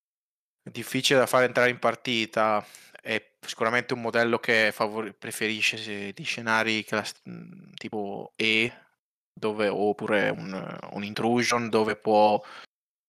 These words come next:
dove deve muovere meno. Mhmm, lo trovo un buff giusto, non, non credo che si potesse, ci si potesse aspettare di più da Blade,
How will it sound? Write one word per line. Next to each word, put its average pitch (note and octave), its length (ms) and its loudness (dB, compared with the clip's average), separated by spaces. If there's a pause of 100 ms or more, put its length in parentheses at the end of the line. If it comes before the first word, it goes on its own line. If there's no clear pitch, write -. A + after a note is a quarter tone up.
(220)
dove A#2 180 2
deve A#2 220 2
muovere A#2+ 480 0
meno. G#2+ 480 -4 (1400)
Mhmm, A2+ 420 -8
lo A2+ 120 0
trovo A#2 240 2
un A#2 100 -4
buff A#2 240 4
giusto, A#2 680 -2
non, A#2 520 -8
non A2+ 240 -6
credo A#2 360 2
che A2 100 -2
si A2+ 100 0
potesse, A2+ 460 0
ci - 160 0
si A2 80 -2
potesse A#2 340 2
aspettare A#2 400 0
di A2+ 80 -2
più A2+ 440 -2
da A2+ 100 2
Blade, A#2 720 2